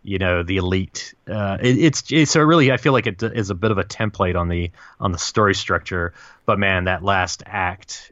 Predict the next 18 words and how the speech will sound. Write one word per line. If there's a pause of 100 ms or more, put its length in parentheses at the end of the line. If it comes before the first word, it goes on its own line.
is (360)
freaking
awesome,
and
it
goes
to
a
really
exciting,
fun, (360)
crazy
ending
that
you
just
could
not,